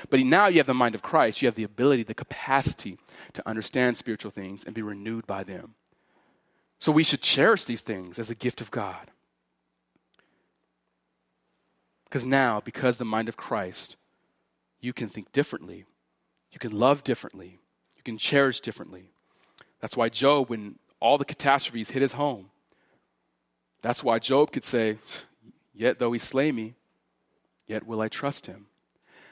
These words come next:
But yet his wife can say, "Job, curse God and die." The mind of Christ has its impact upon the believer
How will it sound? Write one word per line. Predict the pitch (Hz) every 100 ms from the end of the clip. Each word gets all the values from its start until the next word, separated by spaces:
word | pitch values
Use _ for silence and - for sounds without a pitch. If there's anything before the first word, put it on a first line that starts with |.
| _ -
But | 104
yet | 104
his | 107
wife | 101 120 147 -
can | 107
say, | - 95 90 98 _
"Job, | - 120 107 90 - _ _ -
curse | - 113
God | - 104 95
and | 90
die." | 98 95 - - _ _ _ _ _ _ _ _ _ _ _ _ _ -
The | 104
mind | 107 123 147
of | 147
Christ | - - 131 95 95 - - _ _ _ _ _ _ _ _ _ _ -
has | 123
its | 104 -
impact | 127 120 104 -
upon | - 104
the | 101
believer | 101 107 104 -